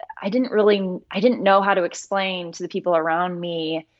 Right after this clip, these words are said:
in my immediate circle or my friends from college or even my family how I was feeling, because it was just, it, it was so unique and, and different. Like, people with nine to five, nine to five jobs don't feel that,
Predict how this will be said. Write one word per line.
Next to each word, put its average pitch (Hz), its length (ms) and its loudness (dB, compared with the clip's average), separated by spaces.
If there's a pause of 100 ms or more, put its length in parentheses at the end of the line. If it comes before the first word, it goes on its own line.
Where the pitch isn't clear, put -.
(340)
in 190 80 -2
my 180 120 4
immediate 180 460 0
circle 180 300 0
or 175 240 2
my 170 160 -4
friends 175 280 -4
from 180 120 -14
college 165 500 2
or 190 80 0
even 226 140 2
my 196 100 2
family 185 520 -2
how 170 260 2
I 165 100 2
was 156 180 -8
feeling, 226 640 -2
because 202 300 -6
it - 80 -4
was 190 180 -4
just, - 420 -6 (220)
it, - 180 -8
it 214 80 2
was 202 180 -2
so 214 180 6
unique 190 500 -4
and, 165 320 -8 (140)
and 170 260 -4 (140)
different. 208 340 0
Like, - 220 -2 (280)
people 202 720 4
with 196 200 -8
nine 185 220 -4
to 180 40 -8
five, 170 300 -6 (480)
nine 208 240 2
to 208 60 -4
five 175 200 -2
jobs 196 460 2 (500)
don't 214 360 -2
feel 202 500 -6
that, - 300 -4